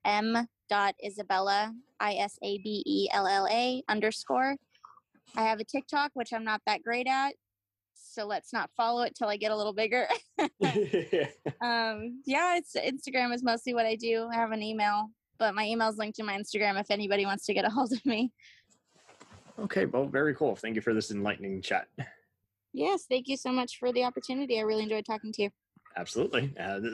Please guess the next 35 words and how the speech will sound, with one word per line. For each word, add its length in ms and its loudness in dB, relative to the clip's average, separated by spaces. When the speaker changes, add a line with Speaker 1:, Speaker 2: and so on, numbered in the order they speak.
Speaker 2:
is 60 -4
what 140 -2
we 140 -2
aim 100 -2
to 80 2
do 140 0
with 100 -4
these 160 -2
interviews, 420 -2
is, 140 -4
like, 180 -2
I, 240 2
I 40 0
just 160 -6
said 160 -2
this 120 -4
year, 160 0
is, 120 -2
like, 100 -6
if 140 -6
I'm 80 0
gonna 160 -2
interview 360 2
people, 320 2
there 120 -4
better 160 0
be 100 -2
some 300 -6
very 340 2
cool 240 -2
insight, 360 -6
and 120 -14
I 60 -8
better 180 -6
ask 360 -6